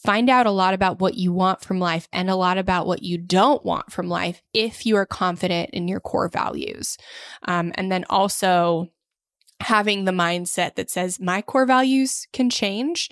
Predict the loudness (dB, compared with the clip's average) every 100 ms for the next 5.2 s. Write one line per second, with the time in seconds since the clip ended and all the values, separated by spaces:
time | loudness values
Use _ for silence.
0 | -14 -20 -14 -8 -4 -2 -2 -8 _ -2
1 | -2 -2 -4 -4 -2 0 2 2 2 2
2 | 0 -2 -4 -2 -4 -2 -2 0 0 0
3 | -2 -6 -4 -2 -2 -2 -2 -2 -2 -2
4 | -2 -4 -2 0 -2 -4 0 2 2 2
5 | 2